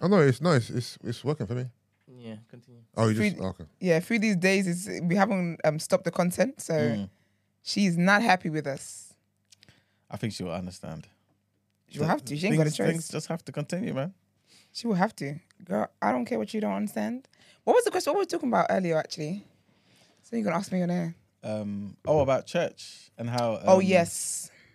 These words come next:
Speaker 4: you said you, you, you might walk out of church if they talk about the Queen
Speaker 3: Yeah,
Speaker 4: again.
Speaker 3: so I just think that I get it. No,
Speaker 4: <laughs>
Speaker 3: someone's dead and all that stuff, I get it.
Speaker 4: Mm-hmm.
Speaker 3: But I just think way too much is just going on.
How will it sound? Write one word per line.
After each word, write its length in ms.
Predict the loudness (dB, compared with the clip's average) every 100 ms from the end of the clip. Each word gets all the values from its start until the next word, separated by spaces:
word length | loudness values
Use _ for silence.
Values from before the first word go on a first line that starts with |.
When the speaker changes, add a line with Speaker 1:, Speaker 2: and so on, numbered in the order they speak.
| _
Speaker 4:
you 60 | -6
said 200 | -4 -2
you, 140 | -2 -4
you, 220 | -4 -8
you 120 | -6 -6
might 140 | -6 -4
walk 260 | -6 -4
out 100 | -6
of 80 | -6
church 360 | -8 -10 -10 -14
if 120 | -8
they 100 | -6
talk 160 | -6 -4
about 200 | -4 -4
the 40 |
Queen 160 | -4 0
Speaker 3:
Yeah, 300 | 2 4 4
Speaker 4:
again. 80 | 2
Speaker 3:
so 500 | 2 6 8 8 6 6
I 180 | 4 4
just 220 | 2 -2
think 240 | -4 0
that 400 | 2 4 2 0 -8 _ _ _ _ _ _ _ _ _
I 120 | 2
get 260 | 6 6 8
it. 200 | 6 4 _ _ _ _ _ -6
No, 340 | 0 2 2 0
Speaker 4:
<laughs> 60 | -4
Speaker 3:
someone's 420 | 2 4 4 4
dead 380 | 6 8 8 6
and 140 | 2
all 180 | 0 -2
that 160 | -2 -2
stuff, 200 | -4 -2
I 80 | 0
get 180 | 0 0
it. 180 | -2 -8 -10
Speaker 4:
Mm-hmm. 280 | -6 -4 2
Speaker 3:
But 100 | 6
I 60 | 6
just 140 | 4
think 300 | -2 -4 -4 -14 -8
way 380 | -2 2 4 2
too 220 | 0 2
much 580 | 4 2 0 -6 -6 -8 -6
is 320 | -2 -2 -2 -6
just 440 | -4 -4 -6 0
going 280 | 4 4 2
on. 380 | -2 -2 -6